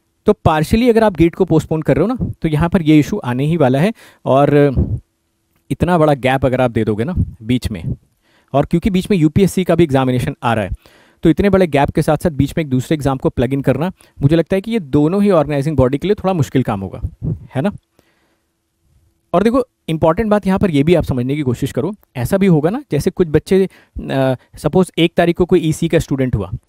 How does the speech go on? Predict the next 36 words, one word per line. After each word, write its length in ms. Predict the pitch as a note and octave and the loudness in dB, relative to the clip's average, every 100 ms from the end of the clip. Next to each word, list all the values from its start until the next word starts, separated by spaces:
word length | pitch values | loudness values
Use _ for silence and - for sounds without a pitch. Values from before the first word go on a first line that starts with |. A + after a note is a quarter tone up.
| - | -4
उसने 240 | C3+ - | -2 -2
एक 180 | D#3+ D#3+ | -2 0
तारीख 220 | E3+ D#3+ | 0 0
को 120 | - | 0
ईसी 280 | D3 C#3+ - | 0 0 0
का 100 | D#3 | 0
एग्जाम 240 | C#3+ C#3 C3 | 0 0 -2
दे 100 | G2 | -6
दिया, 160 | F#2+ - _ _ _ - | -8 -12 _ _ _ -4
दूसरा 340 | C#3 D3 G3+ | 0 2 2
फॉर्म 240 | F#3+ F#3 F3+ | 2 0 0
जो 60 | |
उसने 200 | E3 - | -2 0
भर 140 | D3+ D#3 | 0 0
रखा 200 | F3 G3 | 0 0
है 40 | |
वो, 80 | F3 | 0
अ, 1700 | A#2+ _ _ _ - C3+ - _ _ C#3 B2 A#2 A2+ G#2 F#2 - - | -2 _ _ _ -20 -18 -20 _ _ -4 -2 -2 -2 -6 -12 -20 -12
डेटा 280 | B2 A#2 F3 | -6 -2 0
साइंस 220 | G3+ G#3 | 0 0
का 100 | A3+ | 2
भर 120 | G3+ | 2
रखा 200 | G3+ - | 2 -2
हुआ 120 | G3 | -2
है, 120 | G3 _ _ _ | -4 _ _ _
और 140 | F3 E3 | 2 4
हो 80 | F#3+ | 2
सकता 220 | G#3+ A#3 | 2 0
है 60 | |
डेटा 240 | F3 C#3 F3+ | 0 0 0
साइंस 200 | F#3 E3+ | 0 -2
का 120 | F#3+ | -2
एग्जामिनेशन 440 | E3 D#3+ D3+ C#3 | 0 0 0 -2
पन्द्रह 300 | A#2 C#3 F3 | -2 0 2
तारीख 220 | G3 F3+ E3+ | 2 0 -2
को, 160 | F3 | -6